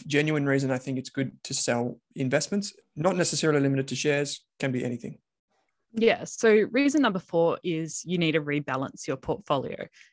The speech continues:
Speaker 2: And we talk about rebalancing on occasion, but I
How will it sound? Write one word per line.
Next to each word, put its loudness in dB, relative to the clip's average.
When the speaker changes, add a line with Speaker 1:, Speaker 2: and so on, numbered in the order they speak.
Speaker 2:
And 2
we -2
talk 0
about 0
rebalancing -2
on 0
occasion, -2
but 6
I -4